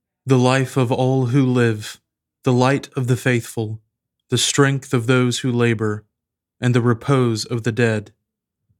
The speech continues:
we thank you for the blessings of the day that is past, and humbly ask for your protection through the coming night. Bring us in safety to the morning hours.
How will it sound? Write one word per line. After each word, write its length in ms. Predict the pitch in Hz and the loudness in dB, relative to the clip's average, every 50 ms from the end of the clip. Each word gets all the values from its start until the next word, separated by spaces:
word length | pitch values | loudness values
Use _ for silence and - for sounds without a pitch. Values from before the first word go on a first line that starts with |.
| _ _ _ _ - | _ _ _ _ -2
we 100 | 135 131 | 0 0
thank 360 | 123 - 143 143 143 139 - | 0 2 0 0 0 0 -2
you 220 | 143 139 135 135 127 | 0 0 0 0 0
for 140 | - - | -2 -2
the 100 | 127 123 | -2 -2
blessings 600 | 117 113 131 131 135 127 - - 139 135 131 120 123 | 0 0 2 2 2 0 -2 -2 -2 -2 0 0 0
of 100 | 123 110 | -2 0
the 100 | 120 117 | -2 -2
day 380 | 110 127 123 117 113 107 107 | 0 2 2 2 2 0 -2
that 200 | 107 - 120 110 | -4 -4 -4 -4
is 120 | 117 110 - | -4 -4 -6
past, 580 | - - - 120 113 110 104 - - - - _ _ _ _ _ _ _ _ _ _ _ _ _ - | -6 -4 -2 -2 0 -2 -4 -6 -8 -10 -12 _ _ _ _ _ _ _ _ _ _ _ _ _ -4
and 100 | 127 113 | -2 -2
humbly 500 | - - 151 156 151 147 143 139 131 - | 0 0 0 2 2 2 2 2 0 0
ask 340 | 127 127 123 120 - - | 0 -2 -2 -2 -4 -8
for 160 | - - 135 123 | -6 -2 0 0
your 180 | 120 123 123 | 2 0 -2
protection 800 | 113 - 131 117 - 139 127 - - - - 117 113 110 107 110 _ _ _ _ _ _ _ | -2 -4 -6 -4 -2 -2 -4 -4 -4 -6 -6 -4 -4 -6 -8 -10 _ _ _ _ _ _ _
through 200 | - 143 135 127 | 0 0 2 2
the 100 | 127 123 | 2 0
coming 360 | 127 - 135 127 123 120 120 | 0 -2 -2 -2 -2 -2 -2
night. 320 | 117 113 107 101 95 - _ _ _ _ _ _ _ _ _ _ _ _ _ _ _ _ _ _ _ - | -2 -2 -4 -4 -8 -12 _ _ _ _ _ _ _ _ _ _ _ _ _ _ _ _ _ _ _ 0
Bring 240 | 135 135 139 139 139 | 2 2 4 4 2
us 160 | 135 127 - | 0 0 0
in 120 | 131 127 117 | -2 -2 0
safety 540 | - - 143 135 127 - - - 120 117 110 | 0 2 2 0 0 -2 -4 -4 -4 -4 -2
to 120 | - - | -2 -2
the 120 | 120 123 120 | 0 2 2
morning 360 | 120 123 123 120 120 120 113 | 2 2 2 0 0 -2 -2
hours. 580 | 120 120 117 113 113 110 107 101 - - - | 0 0 0 0 0 0 -2 -4 -6 -10 -12